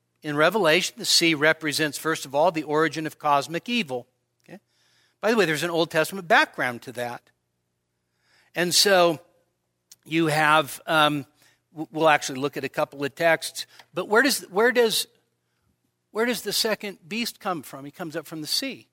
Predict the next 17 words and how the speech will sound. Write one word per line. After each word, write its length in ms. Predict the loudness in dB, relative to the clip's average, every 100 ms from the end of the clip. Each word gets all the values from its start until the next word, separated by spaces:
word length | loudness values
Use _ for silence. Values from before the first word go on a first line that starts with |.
| _ _ _ _ _
right? 120 | -20 -20 _ _ _ _ _ _ _ _ _ _ -2
Um, 420 | 2 2 0 -10 _ _ _ _ _ _ _ _ _ _ _ -20 _ _ _ _ _
he 160 | -6 0
says, 560 | 4 4 4 4 2 -2 _ _ _ _ _ _ _ _ _ _
"The 80 | 0
sea 220 | 4 4
represents 600 | 4 2 2 0 0 0
the 100 | 2
unbelieving, 560 | 2 2 2 2 2 0
rebellious 560 | 2 4 4 2 0
nations 760 | 2 2 2 0 -2 -2 -2 -2
who 200 | -2 -2
cause 360 | 0 2 2 0
tribulation 720 | -4 0 2 2 2 -4 -8
for 140 | -8
God's 380 | -2 0 0 -2
people," 520 | -6 -6 -6 -10